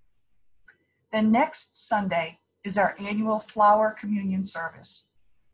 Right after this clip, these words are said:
It'll be a little different online, but we still invite you to bring a flower, a plant, or anything in your home that is beautiful and special to you. If you're on Zoom at this time,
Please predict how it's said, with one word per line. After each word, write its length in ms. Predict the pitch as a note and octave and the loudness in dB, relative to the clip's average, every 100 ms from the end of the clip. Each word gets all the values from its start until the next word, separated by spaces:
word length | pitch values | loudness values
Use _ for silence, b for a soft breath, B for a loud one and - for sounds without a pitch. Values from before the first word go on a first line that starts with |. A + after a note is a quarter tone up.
| _ | _
It'll 160 | A3 B3 | -6 -2
be 140 | C4+ | 0
a 60 | C#4+ | 0
little 280 | C#4+ D#4 C#4 | 0 -2 -4
different 400 | C#4 C4 A3 G3+ | -6 -4 -4 0
online, 640 | F#3 F3+ E3 E3 E3+ F#3+ - _ _ _ | 0 0 -2 -4 -6 -14 -20 _ _ _
but 160 | G3 G#3+ | -2 -2
we 80 | G#3 | -4
still 340 | - A#3+ B3 | -4 0 2
invite 400 | C4 A3 G#3 - | 4 4 2 0
you 80 | G#3 | -10
to 160 | F#3+ | -10
bring 220 | - F3+ F3+ | -10 -6 -6
a 60 | |
flower, 680 | - - G#3+ G#3 A#3+ B3 - | -8 0 2 4 2 -2 -2
a 80 | A3+ | -4
plant, 540 | - - F#3+ F#3+ F#3+ - - | -2 -4 -2 -2 -6 -6 -4
or 100 | F3 | -2
anything 400 | G#3 A3+ A#3+ A#3 | 0 -2 -2 -4
in 100 | A3 | -4
your 140 | G#3 G#3 | -4 -6
home 300 | G#3 F#3 F3+ | -4 -4 -2
that 180 | F3 E3+ | -4 -4
is 140 | E3+ | -12
beautiful 540 | - G3 G3 G3 F#3+ - | -12 -8 -8 -8 -8 -8
and 100 | G3 | -8
special 460 | - - F3 - E3+ | -4 -2 -2 -2 -14
to 160 | - E3 | -18 -20
you. 80 | C#3+ _ _ _ _ _ _ _ _ _ _ _ _ _ _ _ - | -20 _ _ _ _ _ _ _ _ _ _ _ _ _ _ _ -6
If 180 | A#3+ B3 | -4 -2
you're 200 | A#3 - | 0 4
on 240 | B3 C#4+ | 4 4
Zoom 320 | B3 C4 C#4 | -2 2 2
at 100 | C4+ | 2
this 220 | B3+ A#3+ | -4 -12
time, 480 | - G3+ F3+ F#3 G3 | -4 -2 0 -4 -8